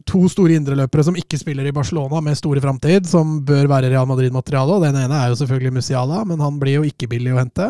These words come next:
Den andre er Bellingham. Eh, så hvis man hadde greid å stable en midtbane med, med Tchouaméni, Camavinga og Bellingham, så høres det ut som krutt,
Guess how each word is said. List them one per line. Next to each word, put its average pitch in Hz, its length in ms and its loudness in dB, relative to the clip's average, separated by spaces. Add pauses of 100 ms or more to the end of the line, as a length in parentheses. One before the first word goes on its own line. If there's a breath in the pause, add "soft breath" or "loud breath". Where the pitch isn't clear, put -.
(100)
Den 175 120 -6
andre 156 220 -2
er 135 180 0
Bellingham. 135 340 -2 (420)
Eh, 175 560 -8 (580 loud breath)
så - 80 -4
hvis 175 120 0
man 185 100 4
hadde 175 100 4
greid 156 160 6
å 156 40 4
stable 143 280 2
en 156 80 0
midtbane 143 420 -2
med, 135 580 -2
med 143 120 2
Tchouaméni, 139 580 0
Camavinga 135 520 -2
og 131 60 -2
Bellingham, 131 360 -4
så 190 140 2
høres 160 240 4
det 165 100 2
ut 143 140 2
som 214 120 -4
krutt, 208 260 -2